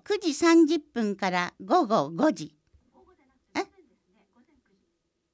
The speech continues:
あ、そうでしたか。午前九時三十分から午後五時。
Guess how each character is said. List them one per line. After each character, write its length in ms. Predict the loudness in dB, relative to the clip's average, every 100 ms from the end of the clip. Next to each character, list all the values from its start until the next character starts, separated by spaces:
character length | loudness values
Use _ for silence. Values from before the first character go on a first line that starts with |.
| _ _ _ _ -20 -20 _ _ _ _ _ _ _ _ _ _ _ _ _ _ _
あ、 80 | -14
そ 140 | -10 -10
う 20 |
で 60 | -12
し 100 | -18
た 100 | -18
か。 140 | -20 -20 _ _ _ _ _ _ _ _ _ -2
午 120 | 0 2
前 240 | 4 4
九 160 | 2 -2
時 140 | -4
三 300 | 0 4 4
十 120 | 4
分 360 | -4 _ -4 -4
か 140 | -4
ら 160 | -2 -2
午 300 | 2 2 2
後 220 | -2 -4
五 220 | 0 0
時。 220 | 0 -4